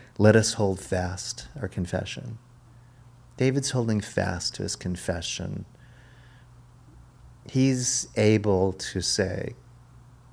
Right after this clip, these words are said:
"I know how you feel. I've gone through it.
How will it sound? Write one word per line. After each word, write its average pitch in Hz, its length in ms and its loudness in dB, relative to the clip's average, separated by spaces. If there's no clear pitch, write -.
"I 101 140 2
know 101 300 2
how 101 100 0
you 92 220 0
feel. - 540 -6
I've 92 160 -2
gone 87 280 2
through 92 300 0
it. - 160 -4